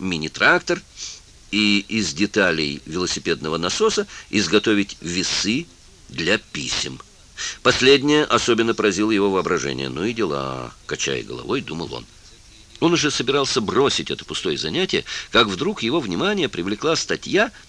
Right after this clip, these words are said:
отчёркнутая чёрным карандашом. Она называлась "Гравирование для всех".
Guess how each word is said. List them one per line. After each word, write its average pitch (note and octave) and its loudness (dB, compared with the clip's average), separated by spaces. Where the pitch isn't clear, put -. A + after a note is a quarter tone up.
отчёркнутая D3 2
чёрным C3+ 4
карандашом. A2+ 0
Она A#2 8
называлась A2+ 4
"Гравирование A2+ 4
для B2 0
всех". - 2